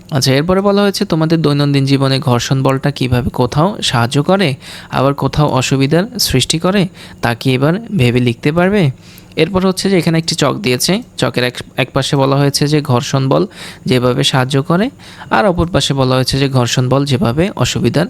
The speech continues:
সৃষ্টি করে। আর সর্বশেষ এখানে বলা হয়েছে যে, "এবার আমন্ত্রিত অতিথির সঙ্গে সময় কাটাও, তার কাজ ও কাজে ব্যবহৃত যন্ত্র, সরল যন্ত্রগুলো নিয়ে আলোচনা করো। কিভাবে তার কাজের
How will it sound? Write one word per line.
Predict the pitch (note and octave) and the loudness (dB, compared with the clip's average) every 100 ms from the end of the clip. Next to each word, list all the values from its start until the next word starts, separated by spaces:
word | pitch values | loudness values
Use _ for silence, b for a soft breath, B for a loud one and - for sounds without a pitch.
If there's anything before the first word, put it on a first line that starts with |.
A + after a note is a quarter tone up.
| - | -4
সৃষ্টি | - - A#2+ - | -4 -2 -2 -2
করে। | - G#2 D2 - - B B B B B B | -4 -4 -4 -10 -20 B B B B B B
আর | B2 | -4
সর্বশেষ | - C3+ C#3 - G#3+ - - | 0 0 0 0 0 0 -2
এখানে | D#3 E3 D#3+ | 0 0 2
বলা | D#3+ E3+ | 2 2
হয়েছে | E3+ E3 F3 | 0 -2 0
যে, | F3+ | 0
"এবার | C#3+ C3 C3 C3 - - | 2 0 0 0 -4 -2
আমন্ত্রিত | A#2+ B2 A#2+ C3 B2+ | 0 0 0 0 0
অতিথির | B2+ B2+ D3+ E3+ | 0 0 0 0
সঙ্গে | - E3+ E3+ F3+ F#3+ B B | 0 0 2 0 -2 B B
সময় | - - D#3+ B2+ | -4 0 2 0
কাটাও, | - - D#3 A#3+ B B B B - | -2 -2 -2 -2 B B B B -2
তার | A#2+ A#2+ - - | 0 0 -4 -4
কাজ | B2 B2+ C#3 - | 0 0 -2 0
ও | C#3 C#3+ | 2 2
কাজে | B2+ A#2+ B2+ | 0 0 0
ব্যবহৃত | A#2+ A2+ A2+ A#2 A#2 | 0 0 2 0 0
যন্ত্র, | B2+ A#2 A2+ - E3 B3+ - | 0 0 -2 -2 -2 -2 -8
সরল | - B2 B2 A#2+ | -2 0 2 0
যন্ত্রগুলো | B2+ B2 B2 A#2+ A2 A3+ - - - - C3+ | -2 -2 -2 0 0 -2 -6 -20 -20 -10 -2
নিয়ে | A#2+ A2+ A2 - - | 0 2 -2 -4 -4
আলোচনা | B2+ E3 C3+ A2 | -2 0 0 -2
করো। | - B2 B3 - - - - - - - - - | 0 0 0 -4 -20 -20 -20 -20 -20 -20 -14 0
কিভাবে | F3+ E3+ C3+ D3+ | 2 4 2 2
তার | - B2+ | 0 -2
কাজের | - B2 C3 D3+ | 0 0 2 0